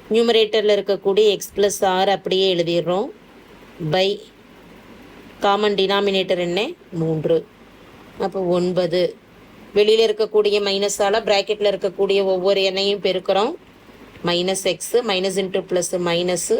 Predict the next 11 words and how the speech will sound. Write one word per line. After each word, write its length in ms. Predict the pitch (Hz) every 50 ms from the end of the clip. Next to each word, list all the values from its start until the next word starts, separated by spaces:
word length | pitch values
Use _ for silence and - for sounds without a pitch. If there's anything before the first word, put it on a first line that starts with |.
| - - - 156 147
ஆறு 280 | 151 151 151 156 160 156 - - - - - - - - - - - - - - - - - - - - - - - -
by 160 | 175 175 190 220 294 359 - - - - - - - - - - - - - - - 165
மூன்று. 400 | 165 160 156 156 147 160 160 156 147 - - - - - - - - - - - - - - - 202
ஒன்பது 280 | 208 208 214 220 214 220 214 214
minus 300 | 202 202 202 202 190 - 202 190
ஆறோட 260 | 196 196 196 196 196 196 196
மதிப்பு 300 | 190 185 196 190 - 196 190
என்ன? 120 | 190 196 208 233 294 349 - - - - - 165 165
மூன்று 420 | 165 165 165 170 165 165 175 180 185 185 - - - - - - - - - - - - - - - - 165
minus 440 | 165 165 170 175 175 202 226 254 - - - - - - - - - - - - - - - - 165 151
X 160 | 151 - -